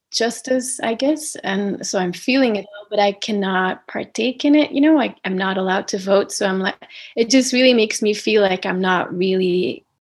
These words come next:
ever gonna be a part of it or something. So that's kind of a weird feeling that already, um, I already have kind of a tendency to be reclusive, which got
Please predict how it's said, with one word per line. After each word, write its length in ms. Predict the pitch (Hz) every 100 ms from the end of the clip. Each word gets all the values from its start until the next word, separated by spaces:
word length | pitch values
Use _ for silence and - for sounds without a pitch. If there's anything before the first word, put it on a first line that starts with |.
| _ _ _
ever 300 | - 185 185 180
gonna 160 | 175
be 140 | 175 180
a 60 |
part 280 | - - 226
of 80 | 254
it 180 | 302 -
or 60 | 285
something. 540 | - 320 311 330 320 311 - - - _ _
So 160 | - 254
that's 220 | 277 -
kind 180 | 294 247
of 100 | 220
a 100 | 202
weird 300 | 208 202 -
feeling 520 | - 214 202 196 196
that 160 | 190 190
already, 760 | 196 202 196 190 190 208 - _ _ _ _ _ _ _ _
um, 640 | - 202 196 196 196 196 208 _ _ _ _ _ _ _ _ _ -
I 180 | - 247
already 300 | 254 262 269
have 520 | 240 214 214 214 - - - -
kind 180 | 240 220
of 60 |
a 40 | 214
tendency 640 | 226 220 233 233 - 240
to 120 | 233 208
be 200 | 208 202
reclusive, 920 | 202 - 226 226 254 254 254 254 - -
which 400 | 208 202 - - _ - 208
got 380 | 196 190 190